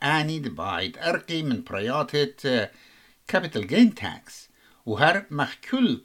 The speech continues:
بصلة خينة ماداتا بشت لخش بنتا تخلتا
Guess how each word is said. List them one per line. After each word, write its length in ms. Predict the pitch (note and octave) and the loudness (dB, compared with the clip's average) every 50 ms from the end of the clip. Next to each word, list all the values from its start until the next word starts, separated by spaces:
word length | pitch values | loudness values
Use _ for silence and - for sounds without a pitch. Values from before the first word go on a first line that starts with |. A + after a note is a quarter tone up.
| - | -2
بصلة 380 | - G#3+ - - - F3+ D3+ A#2+ | -2 -2 -2 -2 -4 -4 -4 -4
خينة 460 | - - - F3+ F3+ E3 C#3 A#2+ - - | -4 -6 -8 -8 -4 -2 -2 -2 -2 -4
ماداتا 680 | F#2+ F2+ F2+ F#2 - A#2 B2+ A#2 A2+ - A#2+ A2 G#2+ - - - - _ _ _ - | -8 -8 -8 -4 -2 0 0 0 0 0 0 0 0 -2 -6 -20 -20 _ _ _ -6
بشت 280 | G#2+ G#2 - - - | -6 -6 -6 -6 -8
لخش 380 | F#2+ F2 F2 - - F2 E2 - | -8 -8 -8 -8 -10 -10 -12 -8
بنتا 600 | - C3+ C#3+ D#3 C#3 A#2+ - D#3+ D3+ D3 D3+ D3+ - - _ _ _ _ | -6 -4 -4 -4 -4 -4 -2 0 0 0 0 -2 -6 -14 _ _ _ _
تخلتا 680 | - - - - A3+ B3+ C4+ - - - F#3+ G3 F#3 - | -14 -8 -2 0 2 4 2 2 0 0 -4 -4 -4 -4